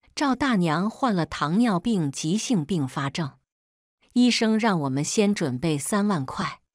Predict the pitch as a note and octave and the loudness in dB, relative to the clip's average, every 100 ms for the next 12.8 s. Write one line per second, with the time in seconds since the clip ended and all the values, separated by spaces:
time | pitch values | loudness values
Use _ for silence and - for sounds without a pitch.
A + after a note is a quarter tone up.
0 | _ _ _ _ _ _ - C#4 - C#4+ | _ _ _ _ _ _ 2 2 2 0
1 | C#4+ - C#4+ - G3 A3 A#3+ D3 C#3+ B2 | 0 -2 -2 -2 -2 0 0 0 -2 -2
2 | C#3+ - _ _ _ F#3+ F3 A3+ G#3 B2+ | -4 -8 _ _ _ 2 4 4 2 0
3 | A#2+ E3 G#3 D#3+ A2+ - - C3+ - _ | -2 -2 0 -2 -2 -4 -4 -4 -6 _
4 | _ - - D4 C4 G#3+ C#4 C#4 A#3 - | _ -20 -2 4 6 4 2 2 0 0
5 | D3 G3+ B3+ G3 - B2+ C3+ B2+ G#2+ C3 | -2 0 -2 -4 -2 -2 -2 -2 -4 -6
6 | D3 - _ _ _ _ _ _ _ _ | -8 -12 _ _ _ _ _ _ _ _
7 | _ G#3 G#3 F#3 D3 - G3+ - C#3 - | _ 2 4 2 0 -2 -2 -2 -4 -4
8 | D3 D3+ F3 D3+ D3 D3+ B2+ D#3 F#3+ - | -2 0 0 0 0 -2 -2 -2 -2 -4
9 | B2+ G2+ - _ _ _ _ - G#3+ D3 | -4 -6 -10 _ _ _ _ -4 -2 0
10 | C#3 B2+ C3+ - _ _ _ _ G#3+ A3+ | -2 -4 -6 -12 _ _ _ _ 6 6
11 | E3 C#3 F3+ A#3 F3+ C#3+ G#3 A3 G3+ D3+ | 6 4 4 4 4 2 -2 0 0 0
12 | - D3+ G#3 C3+ B2 - A#2+ C#3+ | -2 0 0 -2 -4 -4 -2 -4